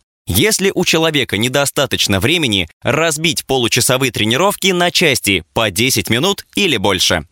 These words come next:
В качестве упражнений умеренной интенсивности: быструю ходьбу, езду на велосипеде в обычном темпе, активную игру с детьми. При физической нагрузке умеренной интенсивности дыхание и частота сердечных сокращений заметно учащаются,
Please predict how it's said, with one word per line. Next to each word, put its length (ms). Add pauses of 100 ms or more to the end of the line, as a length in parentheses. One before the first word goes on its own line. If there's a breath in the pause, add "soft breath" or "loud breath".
(140)
В 120
качестве 520
упражнений 720
умеренной 520
интенсивности: 1040
быструю 420
ходьбу, 520 (160)
езду 400
на 80
велосипеде 680
в 80
обычном 540
темпе, 420 (180)
активную 600 (120)
игру 220
с 40
детьми. 400 (240)
При 160
физической 580
нагрузке 580
умеренной 520
интенсивности 880 (140)
дыхание 540
и 160
частота 460
сердечных 560
сокращений 680
заметно 720
учащаются, 920